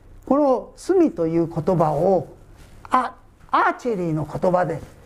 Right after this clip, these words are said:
表しているんですね。使っているんです。昔アーチェリーっていうのはですね、このマイクロフォンがありませんから、この的のそばにですね、あの、一人の審判員がいて、大きな声でこの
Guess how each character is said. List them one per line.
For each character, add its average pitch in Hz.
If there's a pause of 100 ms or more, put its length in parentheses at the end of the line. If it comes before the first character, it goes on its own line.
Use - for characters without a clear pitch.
(200)
表 190
し -
て 165
い -
る 147
ん 151
で 147
す -
ね。 302
使 -
っ -
て -
い 147
る 131
ん -
で -
す。 -
昔 330
ア 320
ー 359
チ 311
ェ 262
リ 220
ー -
っ -
て 220
い 196
う -
の 185
は 165
で 160
す 165
ね、 226 (280)
こ 220
の 196
マ 226
イ 285
ク 370
ロ 339
フ 285
ォ -
ン 240
が 196
あ 185
り 180
ま 196
せ 214
ん 190
か 151
ら、 180 (560)
こ -
の 220
的 233
の 339
そ 311
ば 285
に 202
で 151
す 139
ね、 233 (340)
あ 160
の、 170
一 302
人 277
の 226
審 277
判 277
員 247
が 185
い 180
て、 254 (640)
大 302
き 277
な 226
声 277
で 233 (300)
こ 214
の 208